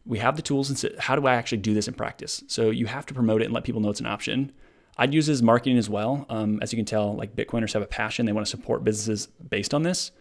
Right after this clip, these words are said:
Um, not that you all need necessarily new business, but I've linked in the show notes to a local Indiana brewery that I know is accepting Bitcoin payments.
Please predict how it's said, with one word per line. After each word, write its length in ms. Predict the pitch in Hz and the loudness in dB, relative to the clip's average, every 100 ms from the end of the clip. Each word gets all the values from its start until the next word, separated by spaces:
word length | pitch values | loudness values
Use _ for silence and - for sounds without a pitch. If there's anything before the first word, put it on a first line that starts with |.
| _ _ _ _ _ | _ _ _ _ _
Um, 360 | - 117 110 113 | -6 -2 -2 -2
not 240 | - 120 123 | 0 0 2
that 100 | 123 | -2
you 160 | 131 | 4
all 100 | 117 | 4
need 400 | 107 104 110 123 | 6 4 4 4
necessarily 420 | 127 131 143 139 135 | 4 0 2 4 4
new 100 | 135 | 4
business, 320 | 135 139 135 | 4 2 0
but 220 | - 110 | 0 2
I've 120 | 120 | 2
linked 160 | 120 135 | 2 0
in 60 | |
the 60 | 143 | -2
show 200 | - 117 | 2 4
notes 380 | 117 117 - - | 6 4 0 -4
to 140 | 117 | 0
a 20 | 107 | 2
local 320 | 107 151 - | 4 2 2
Indiana 360 | 117 113 110 | 2 4 2
brewery 460 | 104 110 113 135 151 | 0 0 2 2 0
that 240 | 135 - | 0 -2
I 100 | - | 0
know 160 | 110 110 | 2 4
is 120 | 107 | 2
accepting 360 | - 117 113 107 | 2 0 2 0
Bitcoin 280 | 104 107 104 | 0 -2 0
payments. 480 | 131 139 135 - | 2 4 2 -2